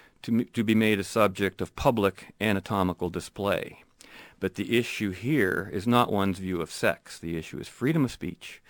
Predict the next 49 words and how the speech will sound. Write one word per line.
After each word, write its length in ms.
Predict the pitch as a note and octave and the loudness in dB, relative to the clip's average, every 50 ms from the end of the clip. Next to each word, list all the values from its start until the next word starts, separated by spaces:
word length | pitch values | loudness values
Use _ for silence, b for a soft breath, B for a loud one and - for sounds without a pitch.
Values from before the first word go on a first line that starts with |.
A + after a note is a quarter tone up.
| b b b b b b | b b b b b b
and 240 | - G2+ G2 G2 G2 | -4 -2 0 2 2
of 160 | F#2+ F#2+ F#2 | 2 0 0
the 100 | F#2 F#2+ | -6 -10
press. 460 | - - - G#2 E2+ - - - - | -8 -4 0 0 0 0 0 -6 -10
That 220 | - E2+ F2 F2 F2 | -6 -4 -4 -2 -2
is 140 | F#2 D#2+ | -2 -4
the 100 | E2+ F#2 | -4 -4
right 260 | F2+ F#2 F#2 F#2+ F#2 - | 0 0 0 0 0 -4
to 80 | - | -10
hold 260 | F2+ G2 F#2+ F#2+ F#2 | -4 -2 -2 0 0
any 220 | G2 G2+ B2 D3 D3+ | 0 0 0 0 0
view 260 | A#2+ A2 G#2+ G#2+ G#2 | -2 0 0 0 2
and 140 | G2+ F#2+ F#2 - | 2 0 0 -2
to 160 | - G2 F#2 | -4 -6 -4
express 680 | E2 - F#2 - - - _ - G2 F#2 F2+ - - | -2 -2 -4 -4 -6 -20 _ 2 2 2 2 0 -8
it," 180 | - - - - - | -12 -12 -12 -12 -10
end 280 | D#2+ F#2 F2 E2+ E2+ E2 | -8 -6 -4 -6 -6 -6
quote. 360 | - - C3 A2 - - - B B B B B B B B | 0 2 2 2 2 0 -8 B B B B B B B B
Now, 80 | G#2+ G#2+ | -2 0
that 140 | A#2+ B2 | 2 2
was 100 | G2 G2+ | 2 2
Ayn 240 | G#2+ A2 A2 G#2+ G2 | 2 2 2 2 2
Rand 340 | G2+ G2+ G#2 G#2+ G#2+ G#2 F#2+ | 0 0 0 0 0 0 -2
back 240 | F2 F#2 F#2 F#2+ - | -2 -4 -4 -4 -2
in 120 | G2 F#2 | -4 -2
nineteen 480 | G2 F#2+ G2 G2 - - G2 F#2+ F2+ E2+ | -2 -2 -4 -4 -4 -4 -4 -2 -2 -4
seventy-three, 880 | - - - G2+ F#2 G2 G2 F#2 D#2+ E2 D2 - - - G#2+ G#2+ F#2+ | -6 -8 -4 -4 -2 0 0 -2 -2 -4 -8 -10 -6 -2 -2 0 2
August 320 | F2 F2 F2+ F2 E2 - - | 4 2 2 0 -2 -10 -6
thirteenth, 560 | - G2+ - - - - G#2+ G2+ - - - | -4 -4 -4 -4 -4 -4 -4 -4 -4 -6 -10
in 80 | D2 D#2 | -8 -6
the 80 | F2 | -4
Ayn 220 | F2+ F#2 F#2 F#2 G2 | -2 -2 -2 -2 -2
Rand 260 | F#2+ F#2 - - - | -2 -4 -4 -6 -4
letter, 280 | F#2+ G#2+ G2+ G2+ G2 | 0 0 0 0 0
and 140 | F2 D#2+ F2+ | -4 -4 -4
I'm 60 | E2 | -6
sure 200 | E2+ - - B2 | -6 -6 -8 -8
she 160 | A#2 - - C#3+ | -8 -6 -6 -4
would 200 | C3+ C#3 D3+ D3 | -2 -2 0 2
not 200 | E3 G3 G#3+ - | 2 0 2 0
have 220 | A3+ G3 F3 E3 B B B B B B B B | -2 -4 -4 -4 B B B B B B B B
even 240 | A3+ A#3+ A3+ G#3 | -2 2 4 6
been 120 | G3+ G3 G3 | 6 6 6
aware 440 | F3+ D#3 D3 D#3 D#3+ E3 D3+ C3 A#2 | 6 6 6 8 8 8 8 8 6
of 100 | G#2+ A#2 | 6 4
anything 420 | A2+ A2+ A2 - - B2 A2+ A2 | 2 2 0 2 2 2 2 4
like 180 | A2 A2 G#2+ - | 2 0 0 -2
the 140 | A2+ G#2 | -2 0
internet 580 | - A#2 A#2+ - - A2 G#2+ G#2 G#2 G2 - - | 2 2 2 2 2 0 2 2 0 0 -2 -4